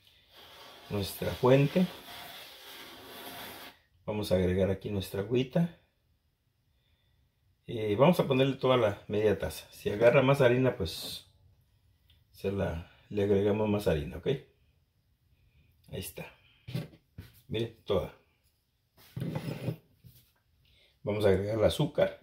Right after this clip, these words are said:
y la sal. ¿Ok? Y la vainilla. Y la vainilla. Vamos a, a introducir todo aquí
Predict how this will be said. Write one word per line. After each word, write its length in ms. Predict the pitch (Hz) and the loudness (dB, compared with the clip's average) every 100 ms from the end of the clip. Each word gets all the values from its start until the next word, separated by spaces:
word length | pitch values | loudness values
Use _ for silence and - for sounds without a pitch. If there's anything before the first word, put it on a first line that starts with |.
| - | -6
y 120 | 107 | 0
la 100 | 90 | 2
sal. 280 | - 76 - _ _ _ _ _ _ _ _ _ _ _ _ _ _ - | 0 -4 -8 _ _ _ _ _ _ _ _ _ _ _ _ _ _ -18
¿Ok? 80 | - 110 165 - _ _ _ _ _ _ - - - - - - - - - - - _ _ _ _ _ _ _ - | -4 0 0 -2 _ _ _ _ _ _ -10 -10 -10 -14 -8 -6 -6 -4 0 0 -2 _ _ _ _ _ _ _ -12
Y 180 | 107 | -6
la 120 | 113 101 | 0 2
vainilla. 560 | 98 95 92 87 - - _ _ _ _ _ _ _ _ - - - _ | 2 0 -2 -6 -18 -20 _ _ _ _ _ _ _ _ -20 -20 -20 _
Y 200 | 95 92 | -8 -2
la 100 | 98 | 2
vainilla. 1000 | 90 92 90 117 170 - - - - - - - _ _ - - - - - - - - - _ - - - - - | 4 4 4 8 8 6 -4 -2 -4 -6 -12 -20 _ _ -16 -12 -8 -6 -4 -6 -14 -20 -20 _ -20 -18 -18 -18 -14
Vamos 280 | 64 78 - | -10 -8 -10
a, 100 | 82 - - - - - _ _ - - _ - - - - - - - - - - - - - - - - - - - - - - - - - | -12 -16 -20 -16 -14 -14 _ _ -20 -20 _ -18 -14 -14 -14 -14 -12 -14 -14 -14 -14 -14 -14 -14 -14 -16 -16 -16 -14 -14 -14 -12 -10 -10 -8 -2
a 100 | 90 | -2
introducir 680 | 87 - 85 87 - 98 - | 0 0 0 0 -2 -2 4
todo 240 | 110 101 | 6 6
aquí 300 | 95 147 175 | 4 0 0